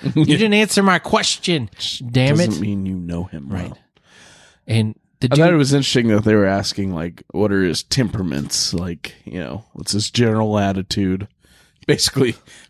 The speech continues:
Speaker 1: we, if you turn him into a vampire, is he gonna draw a lot of attention?
Speaker 2: Right.
Speaker 1: Yeah.
Speaker 2: Is, is he gonna be a problem that we're gonna have to deal with later?
Speaker 1: Yeah.
Speaker 2: Or is he cool? And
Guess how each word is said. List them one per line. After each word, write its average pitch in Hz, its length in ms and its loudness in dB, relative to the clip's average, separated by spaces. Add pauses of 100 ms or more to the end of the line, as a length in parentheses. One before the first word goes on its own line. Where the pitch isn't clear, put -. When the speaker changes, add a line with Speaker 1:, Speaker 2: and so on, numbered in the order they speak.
Speaker 1:
we, 139 160 -4 (340)
if - 140 -18
you 131 80 -6
turn 208 220 2
him 180 100 2
into 110 200 0
a 104 60 -4
vampire, 98 580 -8 (520)
is 117 140 -4
he 117 40 -2
gonna 123 220 4
draw 127 240 2
a - 20 0
lot 127 200 2
of 110 100 2
attention? - 640 -4
Speaker 2:
Right. - 340 -6 (380)
Speaker 1:
Yeah. - 80 -12
Speaker 2:
Is, - 200 -4
is 135 200 0
he 143 80 2
gonna 139 240 0
be 123 300 0
a 110 100 -2
problem 135 560 0 (120)
that 110 140 -4
we're 113 120 2
gonna 117 140 2
have 110 140 0
to 120 60 -12
deal 131 260 2
with 123 200 -2
later? 123 340 -4 (320)
Speaker 1:
Yeah. 107 160 -4
Speaker 2:
Or 113 60 4
is 110 140 0
he 143 100 -2
cool? 160 440 0 (640)
And 123 320 0